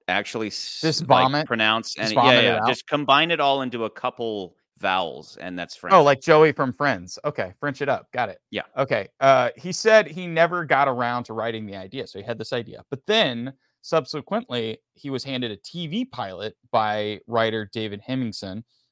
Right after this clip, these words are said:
Speaker 2: whose pilot ha-, was just that. It was kind of the same idea. Then they decided to develop that into a movie. This would be Hemmingson's first feature film. So he had written a bunch for television, mostly Just Shoot, he did Just Shoot Me. Like, I looked at his credits,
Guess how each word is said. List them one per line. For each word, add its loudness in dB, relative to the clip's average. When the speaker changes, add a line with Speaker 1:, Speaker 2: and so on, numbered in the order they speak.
Speaker 2:
whose -2
pilot 0
ha-, -8
was -6
just -2
that. -2
It -18
was -10
kind -6
of -6
the -8
same -10
idea. -2
Then 0
they -2
decided -2
to -
develop -2
that 0
into -12
a -6
movie. -4
This -8
would -4
be -6
Hemmingson's -6
first -8
feature -10
film. -8
So -6
he -6
had -4
written -2
a -4
bunch -2
for -10
television, 2
mostly -4
Just -4
Shoot, -8
he -8
did -2
Just -4
Shoot -6
Me. -4
Like, -2
I 6
looked 4
at 6
his 2
credits, 0